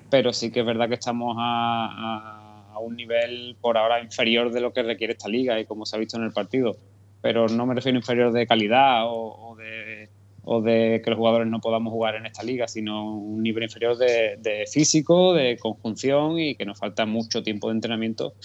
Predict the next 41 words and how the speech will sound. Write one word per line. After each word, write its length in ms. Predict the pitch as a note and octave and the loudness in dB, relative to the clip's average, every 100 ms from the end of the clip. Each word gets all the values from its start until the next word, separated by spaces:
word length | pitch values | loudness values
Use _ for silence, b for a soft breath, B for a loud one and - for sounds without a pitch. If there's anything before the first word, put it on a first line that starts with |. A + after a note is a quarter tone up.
| B B _ | B B _
para 200 | C#3 B2 | 2 4
llegar 280 | A2 G#2+ G#2+ | 4 0 0
hasta 180 | A2+ A2+ A2+ | -2 -4 -4
un 120 | A2+ A2+ | -4 -6
ochenta 360 | A2 A2+ A2 | -6 -8 -6
o 20 | |
un 60 | A2+ | -6
cien 140 | A2+ | -4
por 120 | G#2+ A2 | -2 0
cien 240 | A#2 A2+ | 2 2
de, 400 | A#2 A#2+ A2+ G#2+ - - | 4 4 2 -2 -8 -8
de 140 | - A2+ | -4 0
competitividad. 680 | A2+ A2 G#2+ G#2+ G#2 A#2 B2+ | 0 0 2 4 4 4 2
Entonces 600 | G2+ G2+ G#2+ G#2 G2 G2 - | -2 -6 -4 -4 -6 -14 -20
hay 160 | G2+ G2+ | -8 -6
que, 380 | G#2 G2+ G2+ G2 | 0 0 0 -2
hay 160 | G#2 | -6
que 540 | G2+ G#2 G#2 G2+ G#2 G#2 | -2 0 0 0 0 -4
estar 200 | - G#2+ | -6 -4
tranquilo 560 | G#2+ G#2 C#3+ D#3 E3 | -4 -2 2 4 6
y 140 | D#3+ A#2+ | 4 2
hay 120 | G#2 | 0
que, 300 | A2+ A2 G#2+ - - - - | -2 -2 -4 -8 -20 -20 -8
que 60 | |
esperar 380 | A2+ - A2 A2+ | -8 -2 2 4
a, 240 | G#2+ G#2 G2+ | 4 4 0
a 80 | G#2 | -2
que 60 | |
el 80 | G#2+ | -4
equipo 280 | G#2 G#2 G#2+ | -4 -6 -8
se 140 | - | -6
conjunte, 400 | G#2 G2+ C#3 D3 | -4 -2 0 4
que 80 | C#3+ | 2
sigamos 320 | B2 G#2 G#2+ | 2 0 -2
entrenando 440 | G#2+ G2 A2 C3 C#3 | -2 -2 -2 2 4
ahora 180 | A#2+ G#2 | 4 0
que 40 | |
estamos 320 | - G#2+ G2+ | -6 -6 -8
todos 260 | - G#2+ G2+ | -6 -4 0
ya 300 | A#2+ C#3 C#3 | 2 2 2
y, 240 | B2 G#2+ | 0 -2